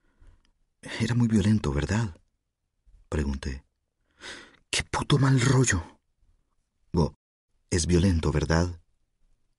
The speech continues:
"Sí, violento". Dios, está loca de atar. Punch golpea a Judy, ¿verdad? Estoy leyendo. De acuerdo,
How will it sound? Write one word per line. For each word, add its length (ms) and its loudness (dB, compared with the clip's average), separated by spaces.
"Sí, 360 -4
violento". 540 -2
Dios, 400 -4
está 340 -2
loca 380 0
de 80 0
atar. 400 -2
Punch 280 2
golpea 360 2
a 80 2
Judy, 280 2
¿verdad? 440 0
Estoy 260 -4
leyendo. 500 -4
De 100 -18
acuerdo, 500 -2